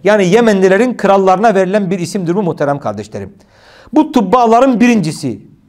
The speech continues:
Yemen'de bir gün ordusunu hazırlar. Bu ordusuyla kuzeye doğru fethe çıkar. Mekke-i Mükerrem'i geçer. Medine'ye, yani o günün ismiyle Yesrib'e kadar uzanır.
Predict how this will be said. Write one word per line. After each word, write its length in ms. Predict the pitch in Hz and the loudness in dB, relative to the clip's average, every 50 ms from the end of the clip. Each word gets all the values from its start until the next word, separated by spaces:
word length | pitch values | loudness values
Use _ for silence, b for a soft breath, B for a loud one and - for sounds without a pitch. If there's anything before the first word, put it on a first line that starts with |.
| _ _ _ | _ _ _
Yemen'de 460 | 127 170 220 233 226 208 202 214 202 | 0 0 2 2 0 2 2 2 2
bir 80 | 208 214 | 2 0
gün 140 | 180 202 214 | -2 -2 -2
ordusunu 400 | 190 185 160 175 170 - 202 165 | -2 -2 -4 -6 -6 -4 -2 -2
hazırlar. 580 | 151 135 131 120 117 113 95 - - - _ _ _ _ _ _ b b b b b b b - | -2 -2 -4 -6 -8 -8 -10 -10 -16 -20 _ _ _ _ _ _ b b b b b b b -2
Bu 140 | 196 294 262 | 0 2 4
ordusuyla 840 | 254 240 202 233 208 - 240 233 233 247 254 247 247 262 - - _ _ - | 4 2 2 -2 -2 -2 0 2 2 4 4 2 0 -4 -10 -20 _ _ -2
kuzeye 360 | - 247 233 226 220 226 214 | -2 0 2 4 4 4 4
doğru 200 | 202 208 220 226 | 4 2 2 0
fethe 300 | 208 190 170 - 151 - | -2 -4 -4 -4 -8 -10
çıkar. 360 | - - - 123 104 - b b b b b b b | -10 -12 -12 -12 -12 -12 b b b b b b b
Mekke-i 460 | - 165 254 269 269 262 - 262 262 247 | -4 -2 -2 -2 0 -2 -2 -2 0 -2
Mükerrem'i 500 | 240 - - 233 226 190 214 214 220 202 | -2 -2 0 0 2 2 2 0 0 -2
geçer. 400 | 175 160 - - 160 123 - b b b b b b | -2 -2 -2 -2 -4 -4 -4 b b b b b b
Medine'ye, 760 | - 120 156 190 233 247 247 220 277 262 233 202 175 170 160 | -12 -10 -4 0 0 0 2 2 2 0 0 0 -2 -2 -2
yani 220 | 156 160 175 190 190 | 0 0 -2 -2 -2
o 100 | 190 175 | -2 -4
günün 180 | 175 202 190 | -4 -4 -4
ismiyle 320 | 185 175 175 214 214 180 156 | -6 -8 -6 -6 -6 -4 -2
Yesrib'e 560 | 135 156 214 220 214 214 - 180 185 180 165 | 0 0 0 -2 -4 -8 -8 -6 -6 -6 -6
kadar 240 | - 170 160 180 170 | -6 -4 -4 -4 -4
uzanır. 600 | 151 127 135 156 151 143 120 - - - - | -4 -2 -2 -2 -2 -4 -6 -8 -14 -20 -20